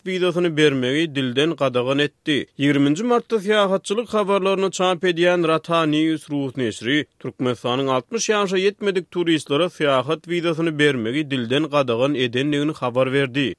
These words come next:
Neşir maglumatyna türkmen wizasyny almak boýunça mundan ozal bar bolan kynçylyklaryň hasda yaramazlaşýandygyny aýdýar. Habarda Jarkov Tur Rus syýahatçylyk kompaniýasynyň baş müdiri Andrey Jarkowyň sözleri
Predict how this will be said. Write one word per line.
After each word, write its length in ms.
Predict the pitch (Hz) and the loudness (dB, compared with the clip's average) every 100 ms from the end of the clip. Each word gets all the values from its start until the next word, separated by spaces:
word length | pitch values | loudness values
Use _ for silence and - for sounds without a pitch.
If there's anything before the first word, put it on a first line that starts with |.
| _ - | _ 0
Neşir 300 | 143 - 247 | 0 0 0
maglumatyna 800 | 254 240 233 226 220 - 233 247 | 2 2 2 2 2 0 0 0
türkmen 420 | 214 196 220 240 | -2 -4 -2 -2
wizasyny 500 | 208 220 220 214 220 | -2 0 0 2 2
almak 360 | 196 180 196 - | 2 2 0 0
boýunça 380 | 202 202 170 202 | 0 2 0 0
mundan 380 | 185 160 175 180 | 2 2 2 2
ozal 340 | 175 185 151 | 2 0 2
bar 240 | 151 160 | 4 4
bolan 280 | 170 170 175 | 2 0 -2
kynçylyklaryň 840 | - 156 139 127 127 - 131 151 156 | -2 -2 -2 -2 -6 -4 -2 0 -2
hasda 500 | 156 165 175 - 180 | -2 0 -2 -2 -2
yaramazlaşýandygyny 1120 | 147 139 135 131 117 117 - 120 131 143 147 143 | 2 2 2 0 0 -2 -2 -2 0 0 0 0
aýdýar. 360 | 143 151 131 92 _ | 2 2 2 -2 _
Habarda 480 | - 147 147 143 151 | 0 2 4 4 4
Jarkov 440 | 143 147 - 160 135 | 6 4 4 0 0
Tur 200 | - 262 | -4 -4
Rus 340 | 202 226 247 - | -2 -2 -2 2
syýahatçylyk 580 | 220 202 190 - 220 190 | 2 2 0 -2 -4 -2
kompaniýasynyň 800 | 214 202 208 208 208 185 196 180 | -2 0 0 0 0 0 0 2
baş 220 | 180 - | 0 -2
müdiri 320 | 180 185 180 | -2 0 2
Andrey 440 | 175 156 151 165 | 2 2 0 0
Jarkowyň 680 | 156 151 139 - 135 165 165 | 2 0 0 -2 -4 -2 -4
sözleri 400 | 147 139 120 123 | -2 -2 -2 -2